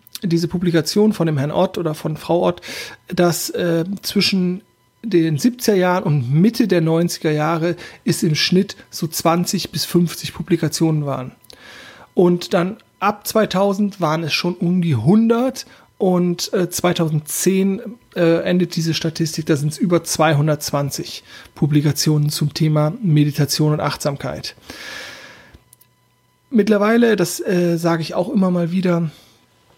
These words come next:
ist, äh, das Thema Achtsamkeit, Meditation, ich, äh, wechsel, äh, benutze es manchmal synonym, aber es ist natürlich durchaus schon noch eine Unterscheidung, da komme ich auch gleich zu. Ähm, im Silicon Valley angekommen. Ähm,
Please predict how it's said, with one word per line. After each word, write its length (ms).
ist, 360
äh, 100
das 200
Thema 400
Achtsamkeit, 840
Meditation, 1000
ich, 280
äh, 40
wechsel, 1300
äh, 60
benutze 320
es 60
manchmal 400
synonym, 580
aber 160
es 80
ist 80
natürlich 340
durchaus 300
schon 120
noch 120
eine 100
Unterscheidung, 680
da 100
komme 180
ich 100
auch 120
gleich 320
zu. 320
Ähm, 420
im 180
Silicon 420
Valley 220
angekommen. 840
Ähm, 400